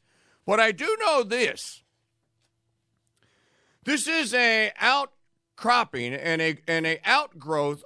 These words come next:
of what is a sinful and sinister cabal and that is the cult of I, the cult of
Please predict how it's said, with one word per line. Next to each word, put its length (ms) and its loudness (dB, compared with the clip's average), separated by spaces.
of 840 0
what 240 2
is 560 0
a 140 -2
sinful 640 -2
and 200 -4
sinister 560 -2
cabal 720 0
and 180 0
that 120 2
is 560 0
the 960 0
cult 540 0
of 280 0
I, 380 2
the 540 -6
cult 480 0
of 340 0